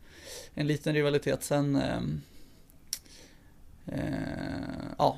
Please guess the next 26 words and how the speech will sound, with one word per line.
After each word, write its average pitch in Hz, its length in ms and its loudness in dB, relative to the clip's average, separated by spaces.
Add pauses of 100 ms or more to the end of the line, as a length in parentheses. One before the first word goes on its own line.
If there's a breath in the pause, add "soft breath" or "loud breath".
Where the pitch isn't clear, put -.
(120)
jag 143 60 0
vet 147 140 -2
inte. 139 240 -2
Det 147 100 4
har 147 100 4
väl 143 120 4
inte 143 200 2
blivit 143 200 4
något, - 460 -2
det 151 240 0
känns 151 260 -6
som 143 100 -2
att 139 100 -2
hela, 143 360 2 (440 soft breath)
hela 160 280 12
fotbollssverige 143 1080 4
så 143 140 -2
är 135 80 2
det 131 60 0
väl, - 240 -2
eh, - 340 -4
inte 143 200 -2
något 131 180 -4
typ - 180 -4
av 139 80 -2
favoritlag 139 640 0